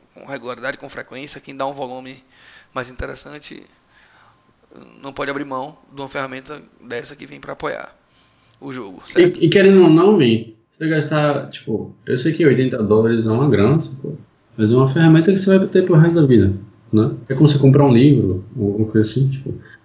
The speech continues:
Speaker 2: você vai ter pro resto da vida. E sempre que você jogar, ele vai tá lá disponível pra você.
Speaker 1: E dependendo do volume que você dê, você tira esse investimento muito rapidamente.
Speaker 2: Exatamente.
Speaker 1: Então, a vantagem que você vai ter com o hud,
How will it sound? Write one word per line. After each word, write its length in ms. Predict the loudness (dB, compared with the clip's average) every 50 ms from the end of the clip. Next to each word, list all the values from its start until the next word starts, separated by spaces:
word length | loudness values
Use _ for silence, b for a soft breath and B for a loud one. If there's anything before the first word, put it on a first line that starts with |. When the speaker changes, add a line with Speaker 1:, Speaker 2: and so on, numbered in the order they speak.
| _ _ _
Speaker 2:
você 140 | -4 0 0
vai 100 | 2 2
ter 140 | 2 0 0
pro 100 | 2 4
resto 140 | 4 4 4
da 100 | 4 4
vida. 320 | 4 4 4 2 0 -2 -6 -4 -2
E 160 | 0 0 0
sempre 240 | 0 2 2 2 2
que 80 | 0 0
você 260 | 0 0 2 4 4
jogar, 440 | 4 4 4 4 2 0 0 -2 0 0
ele 120 | 0 2
vai 160 | 2 0 0
tá 80 | 0 2
lá 100 | 2 2
disponível 420 | 0 0 0 0 2 2 2 0 -2
pra 80 | -6 -12
você. 240 | -14 -14 -14 -16 -18 -20 -20 _ _ _ _ _ _ _ _ _ _
Speaker 1:
E 180 | -18 -16 -14 -12
dependendo 540 | -10 -10 -10 -10 -10 -10 -8 -8 -8 -8 -8
do 60 | -8
volume 280 | -6 -6 -8 -8 -10 -14
que 120 | -16 -16
você 260 | -16 -16 -14 -14 -14
dê, 300 | -12 -8 -6 -6 -6 -6
você 320 | -8 -10 -12 -10 -10 -10 -10
tira 340 | -10 -10 -10 -8 -8 -8 -8
esse 160 | -8 -10 -14
investimento 500 | -14 -14 -14 -14 -14 -16 -16 -18 -18 -16
muito 220 | -18 -18 -16 -14
rapidamente. 640 | -14 -14 -14 -14 -14 -14 -14 -14 -16 -16 -20 -10 -6
Speaker 2:
Exatamente. 520 | -2 0 0 0 0 0 0 0 0 0 -2
Speaker 1:
Então, 220 | -6 -14 -20 -20 -20 -20 _ _ _ _ _ _ _ _ _ _ _ -18
a 80 | -16
vantagem 420 | -14 -14 -12 -8 -8 -8 -8 -8 -12
que 120 | -14 -14
você 240 | -14 -14 -14 -12 -12
vai 160 | -10 -10 -10
ter 180 | -10 -12 -14 -14
com 160 | -14 -16 -18
o 60 | -14 -10
hud, 380 | -8 -8 -8 -8 -10 -14 -20